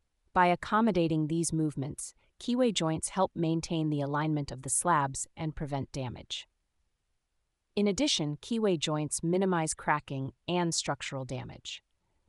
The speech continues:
They are especially useful in thicker slabs, typically above two hundred fifty to three hundred millimeters, where installing these joints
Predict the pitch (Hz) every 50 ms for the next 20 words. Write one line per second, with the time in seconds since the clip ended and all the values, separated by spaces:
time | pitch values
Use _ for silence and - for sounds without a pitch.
0 | _ - 180 175 175 170 170 170 - - - 202 220 - - 214 185 170 151 156
1 | 156 156 - - - 147 147 143 143 143 - - 233 - - 151 135 - - 131
2 | 120 120 - - 175 - - - _ _ _ _ - - 277 - 254 - - 240
3 | 220 208 180 143 - 185 180 135 127 127 - - _ _ _ _ - - 214 208
4 | 180 185 190 175 165 160 160 - - 175 156 - _ - 139 139 139 - - 135
5 | - - 170 165 151 160 160 151 151 131 143 143 135 131 131 127 123 120 117 113
6 | 110 - - - _ _ _ _ _ _ _ 180 170 160 156 - - 185 175 196
7 | 214 220 214 208 202 180 160 - - 185 185 151 139 135 - - -